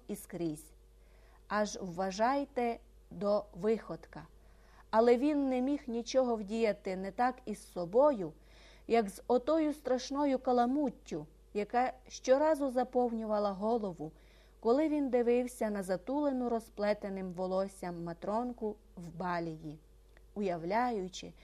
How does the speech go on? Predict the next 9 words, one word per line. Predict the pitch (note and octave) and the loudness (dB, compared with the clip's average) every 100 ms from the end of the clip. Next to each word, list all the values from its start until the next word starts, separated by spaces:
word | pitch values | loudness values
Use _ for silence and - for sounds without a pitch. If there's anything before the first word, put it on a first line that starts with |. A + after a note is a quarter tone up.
| - - - | -20 -14 -4
як | G#3+ A3 | -2 -2
чужа | - G#3+ F#3 F#3 B3+ C4 | -8 -8 -8 -6 -6 -2
рука | C4 B3+ A#3+ G3 E3 - - - | -2 -2 -2 -2 -4 -14 -20 -8
відгортає | F#3 F3 F#3 F3+ - B3 B3+ G#3 | -6 -6 -6 -8 -4 -2 -2 -4
важке | E3 E3+ - A#3+ | -6 -8 -4 -4
волосся | A3+ F#3 F3 F3+ F3 F3 E3 - - - - - | -2 -4 -4 -4 -8 -12 -14 -20 -20 -20 -20 -18
з | E3+ | -10
її | F3 F3 E3+ E3+ | -8 -6 -6 -6
грудей. | F3 E3+ D#3 D#3 D3+ | -6 -6 -6 -6 -8